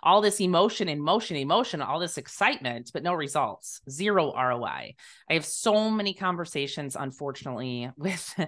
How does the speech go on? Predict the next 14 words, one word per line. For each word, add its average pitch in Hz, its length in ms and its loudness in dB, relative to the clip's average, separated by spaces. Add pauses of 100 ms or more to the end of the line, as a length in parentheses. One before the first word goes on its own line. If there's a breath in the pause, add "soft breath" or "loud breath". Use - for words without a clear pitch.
(600 loud breath)
oh, 202 100 4
business 220 360 4
owners 147 340 4
that 151 100 -2
have 143 120 -4
spent 139 560 0
hundreds 196 560 2
of - 180 -4 (220)
thousands 220 640 4
of 151 180 -2
dollars 127 520 -2
on 143 220 0
promise 170 420 2
programs. 123 760 -8